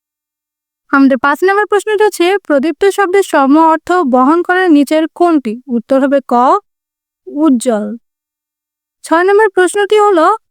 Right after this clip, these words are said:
পদ্মা কবিতাটি কোন কাব্যের অন্তর্গত? উত্তর হচ্ছে গ, কাফেলা। সাত নম্বর প্রশ্নটি হচ্ছে, কাফেলা কাব্যগ্রন্থের সাথে কোন সালটির সম্পর্ক রয়েছে? উত্তর হবে ক, উনিশশো তিয়াত্তর।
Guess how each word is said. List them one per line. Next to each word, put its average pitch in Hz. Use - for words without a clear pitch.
পদ্মা 277
কবিতাটি 403
কোন 339
কাব্যের 370
অন্তর্গত? 233
উত্তর 220
হচ্ছে 320
গ, 277
কাফেলা। 233
সাত 311
নম্বর 415
প্রশ্নটি 427
হচ্ছে, 403
কাফেলা 349
কাব্যগ্রন্থের 349
সাথে 294
কোন 339
সালটির 302
সম্পর্ক 294
রয়েছে? 233
উত্তর 233
হবে 285
ক, -
উনিশশো 285
তিয়াত্তর। 294